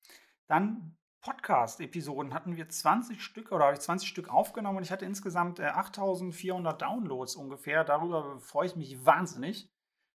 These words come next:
dass, äh, so viele Menschen immer wieder oder halt in, in, in Summe so viel, äh, diese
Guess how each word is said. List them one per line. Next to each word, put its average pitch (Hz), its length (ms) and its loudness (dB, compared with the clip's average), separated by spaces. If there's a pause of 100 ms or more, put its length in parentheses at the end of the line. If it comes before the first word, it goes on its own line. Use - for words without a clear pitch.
(240)
dass, - 240 -4
äh, 160 160 0
so 147 140 -6
viele 170 360 -4
Menschen 202 760 -6 (200)
immer 185 280 0
wieder 180 460 -4
oder 139 480 -6
halt 143 260 -4
in, 135 320 -14
in, 131 220 -14
in 139 120 -12
Summe 185 380 -4 (320)
so 160 100 -10
viel, 175 380 -2
äh, 147 220 -10
diese 139 540 -12